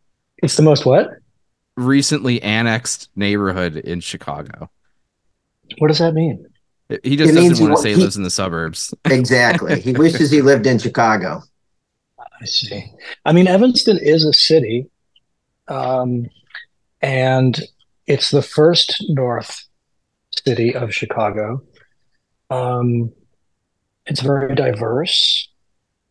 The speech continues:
Speaker 1: Um, uh, yeah, I mean, it's, it's got a,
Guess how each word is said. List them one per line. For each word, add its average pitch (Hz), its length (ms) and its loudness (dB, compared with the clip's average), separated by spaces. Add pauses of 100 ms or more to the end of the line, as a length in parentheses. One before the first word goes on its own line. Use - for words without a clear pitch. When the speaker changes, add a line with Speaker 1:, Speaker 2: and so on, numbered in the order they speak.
(120)
Speaker 1:
Um, 113 580 -6 (1120)
uh, 113 380 -6 (180)
yeah, 151 280 2
I - 80 -4
mean, 147 160 4
it's, - 200 2
it's 156 200 -6
got 170 200 2
a, 160 180 4